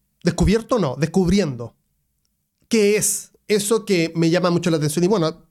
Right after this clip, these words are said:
por eso también estoy haciendo esto. Pero, pero no es tan fácil dar vuelta al volantazo, lamentablemente.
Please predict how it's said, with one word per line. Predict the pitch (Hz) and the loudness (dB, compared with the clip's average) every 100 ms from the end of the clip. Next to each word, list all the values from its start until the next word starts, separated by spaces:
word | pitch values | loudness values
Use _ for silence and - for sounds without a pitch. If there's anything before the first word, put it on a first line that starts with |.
| _ | _
por | 185 | -2
eso | 165 180 | 0 0
también | 175 170 | 2 0
estoy | 165 | 0
haciendo | 156 151 147 190 | -2 0 0 0
esto. | 160 - _ _ _ _ _ _ _ _ - | -2 -12 _ _ _ _ _ _ _ _ -2
Pero, | 196 185 180 175 170 170 165 165 | 2 2 2 4 4 4 2 2
pero | 175 190 | 0 2
no | 202 | 0
es | |
tan | 208 165 | -2 -2
fácil | 202 - 143 131 - | -2 -2 -4 -6 -4
dar | 165 165 | -2 0
vuelta | 160 160 | 0 0
al | 156 | 0
volantazo, | 151 147 151 151 156 | 0 0 0 -2 -2
lamentablemente. | 151 156 151 151 147 143 123 - 135 | 0 0 0 2 2 2 0 -4 -14